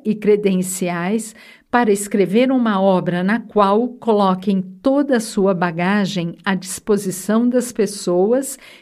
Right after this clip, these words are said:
que querem parar de fumar, contribuindo para o sucesso dessa empreitada.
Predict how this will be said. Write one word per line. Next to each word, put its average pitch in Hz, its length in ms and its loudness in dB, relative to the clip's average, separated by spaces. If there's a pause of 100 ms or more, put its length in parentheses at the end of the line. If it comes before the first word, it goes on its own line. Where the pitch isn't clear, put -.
(120)
que 247 140 0
querem 214 420 2
parar 214 480 0
de 185 160 -6
fumar, 170 640 -2 (500)
contribuindo 214 1000 2
para 175 260 -2
o 170 60 -4
sucesso 208 920 -4
dessa 190 440 -2
empreitada. 180 880 -6